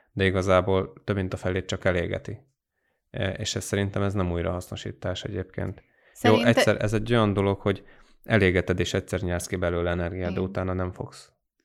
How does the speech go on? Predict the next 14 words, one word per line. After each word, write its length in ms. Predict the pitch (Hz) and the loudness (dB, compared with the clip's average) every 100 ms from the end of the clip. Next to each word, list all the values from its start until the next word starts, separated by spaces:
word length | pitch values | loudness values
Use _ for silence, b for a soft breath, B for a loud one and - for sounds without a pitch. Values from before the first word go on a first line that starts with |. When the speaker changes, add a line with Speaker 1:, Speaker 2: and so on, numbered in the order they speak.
| b b b b b | b b b b b
Speaker 2:
Igen, 460 | 214 202 202 202 - | -6 -4 -2 -4 -8
szerinted 560 | - 220 214 202 214 202 | -4 -2 -2 -4 -6 -4
ez 140 | 202 | -4
nem 240 | 202 190 - | -4 -6 -6
újrahasznosítás, 1080 | 196 196 190 196 - 208 202 202 196 196 190 | -6 -6 -8 -10 -10 -10 -10 -8 -6 -6 -4
de 340 | 190 185 180 | -4 -4 -6
ugye, 440 | 208 185 185 185 180 | -8 -6 -4 -4 -6
ahogy 320 | 190 190 185 | -4 -4 -4
láttuk 420 | 202 196 - 196 | -2 -4 -6 -8
is 160 | 202 180 | -8 -6
a 120 | 185 | -6
hulladékpiramisban, 1080 | 180 190 185 185 185 - 196 185 190 180 190 | -4 -4 -4 -4 -6 -6 -6 -6 -8 -4 -4
az 140 | 180 | -2
energetikai 1120 | 190 196 190 185 180 180 175 175 180 170 - | -4 -4 -4 -6 -8 -8 -4 -4 -4 -8 -10